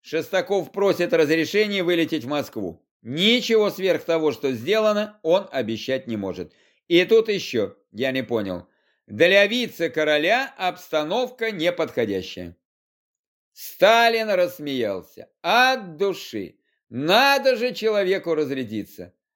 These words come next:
А вам и понимать не нужно. Это у нас с ним шутка такая была. Остроумный человек Григорий Петрович, с хорошей памятью и смелый.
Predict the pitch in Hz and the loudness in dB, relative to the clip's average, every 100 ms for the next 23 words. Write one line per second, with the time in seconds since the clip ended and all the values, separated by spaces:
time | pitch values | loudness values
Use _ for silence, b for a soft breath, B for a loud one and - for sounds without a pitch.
0 | _ - 175 214 226 226 226 214 214 214 | _ 0 4 6 4 2 0 0 -2 0
1 | 190 156 139 131 120 92 104 95 _ _ | 0 -2 -4 -8 -6 -6 -8 -10 _ _
2 | 170 196 196 196 185 185 170 170 185 175 | 0 4 4 2 0 0 -2 -4 -6 -4
3 | - 220 - 131 123 117 120 117 117 117 | 0 -2 0 -2 0 2 2 4 2 2
4 | 117 117 _ _ _ _ _ _ _ _ | 0 -6 _ _ _ _ _ _ _ _
5 | _ _ _ _ - 185 214 269 302 285 | _ _ _ _ 2 4 4 6 6 6
6 | 277 285 277 294 269 226 202 226 208 214 | 2 -2 0 0 2 2 2 0 0 0
7 | 220 226 165 151 - - _ - 175 175 | -2 -2 0 0 -4 -16 _ 0 4 4
8 | 165 214 214 185 131 196 165 104 85 - | 4 0 0 -4 0 0 0 -6 -12 -14
9 | 120 107 - 95 175 143 - | -10 -10 -8 2 4 4 0